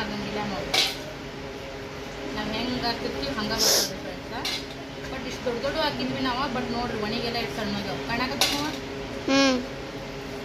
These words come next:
Speaker 1: ದೊಡ್ಡ ದೊಡ್ಡ ಹಾಕಿದ್ದೀವಿ ನೋಡ್ರಿ, ಇಷ್ಟು ಸಣ್ಣಗೆ. But ಕರ್-, ಕರಿತೀವಿ ನೋಡ್ರಿ, ಕರಿದ ಮ್ಯಾಗ ಸ್ವಲ್ಪ ದೊಡ್ಡ ಆತಾವ. ಒಳ್ಳೆ ಎಣ್ಣೆಗೆ ಹಾಕಿ ಕರಿದ ಮ್ಯಾಗ ಈಗ ಇವನ್ನೆಲ್ಲ ಬಿಡಿಸ್ಕೊತ ಕುಂತೀನಿ ರೀ. ಯಜಮಾನ್ರು ಬಂದಿದ್ದಾರ, ಭಾಳ ಸುಸ್ತಾಗಿದ್ದಾರ, ಸ್ವಲ್ಪ ರೆಸ್ಟ್ ಮಾಡಾಕತ್ತಾರ. So, ಏನೋ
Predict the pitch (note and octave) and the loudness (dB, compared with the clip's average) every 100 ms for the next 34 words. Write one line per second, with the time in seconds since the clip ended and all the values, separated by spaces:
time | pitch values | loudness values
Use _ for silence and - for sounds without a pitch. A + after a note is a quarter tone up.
0 | - - - A#3 A#3+ C4 D4 C#4+ C4+ - | -6 -6 -6 -4 -2 2 4 4 0 -2
1 | C4+ C4+ A3+ G3+ - - - G3+ - C3+ | 0 0 0 -2 -4 -2 -2 -2 -2 -2
2 | C#3 C#3 - - - - - - C4 C4 | 0 2 2 0 -8 -8 -8 -6 -4 -4
3 | C4 - C4+ C#4 C4+ D#4 D4 C#4 - B3+ | -4 -4 -2 -2 -2 -2 0 0 0 0
4 | C4+ C4 B3+ C#4+ B4 - A#3+ A#3 G3+ F#3+ | 0 0 0 -2 -2 -2 -2 0 0 0
5 | F3+ F3 - - - - - - G#3 F3+ | 0 -2 -4 -4 -4 -4 -4 -2 -2 -2
6 | F#3 G3 G3 - C4+ - - C3+ - - | -4 -2 -2 -2 -2 -2 -2 -2 -2 -2
7 | F#3+ C3+ C3+ C3+ - - - E3+ G3+ G3+ | -2 -2 -4 -4 -4 -2 -2 -2 0 0
8 | G3+ A3+ G#3+ G#3 - - - G#3 G3+ A#3 | 0 0 0 -2 -2 -2 -2 -2 0 0
9 | G#3+ G#3 - - G3+ F#3+ A3 A3+ A3+ G#3+ | 0 0 -2 -2 -4 -2 0 0 0 0
10 | G#3 G#3 G#3+ G#3 A3+ G3+ G3+ G#3 G#3+ G#3+ | 0 0 0 2 2 0 0 -2 -2 0
11 | G3+ C3+ G3+ C#3 - - G3+ - G#3+ G3+ | -2 -2 -2 -2 -2 -2 -2 -2 0 2
12 | G3 - C4+ C#4 A#3+ - C4+ - - C4+ | 4 4 2 -2 -4 -4 -8 -8 -8 -8
13 | C4+ - A3 G#3+ G#3+ A#3+ | -8 -6 -4 -2 -2 -2